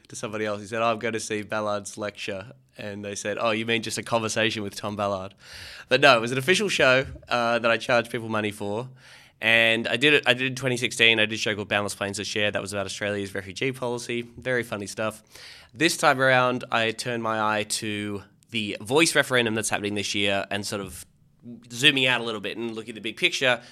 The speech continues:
the history of referenda in, uh, Australia and how fucked up and insanely hard it is to change our constitution, why we suck at it so bad, and why I think that's a,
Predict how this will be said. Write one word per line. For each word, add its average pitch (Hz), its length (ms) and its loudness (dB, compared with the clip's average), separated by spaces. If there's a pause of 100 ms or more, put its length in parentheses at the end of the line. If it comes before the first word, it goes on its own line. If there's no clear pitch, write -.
the 113 80 -12
history 120 520 0
of 107 160 -6
referenda 101 680 -6
in, 95 260 -10 (280)
uh, 98 180 -4
Australia 95 580 -8
and 98 120 -4
how 104 340 -2 (260)
fucked 143 300 2
up 107 280 0
and 107 220 -8
insanely 117 680 2 (200)
hard 123 260 8
it 104 120 4
is 98 360 -4 (240)
to 110 100 -10
change 98 300 0
our 92 80 -4
constitution, 92 840 -8
why 107 160 0
we 104 100 -4
suck 98 280 -4
at 98 40 -6
it 90 80 -10
so 98 160 -8
bad, 92 440 -6 (440)
and 98 100 -10
why 92 200 -6
I 90 60 -8
think 90 240 -12
that's - 400 -12 (100)
a, - 100 -12